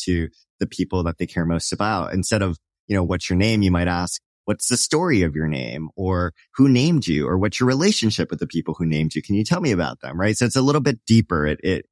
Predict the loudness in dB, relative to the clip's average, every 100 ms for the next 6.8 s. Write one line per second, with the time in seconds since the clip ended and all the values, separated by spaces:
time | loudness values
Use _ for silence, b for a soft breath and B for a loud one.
0 | _ -2 0 2 2 2 _ 2 2 2
1 | 0 0 -2 -2 0 -2 -2 -6 -6 -4
2 | -4 -4 -4 -4 -4 -4 -2 0 0 -2
3 | -4 _ _ _ _ -2 -2 -2 0 0
4 | 0 0 0 0 0 0 -4 -2 0 2
5 | 2 0 0 0 0 0 -2 -6 _ -2
6 | 0 2 2 2 0 0 -2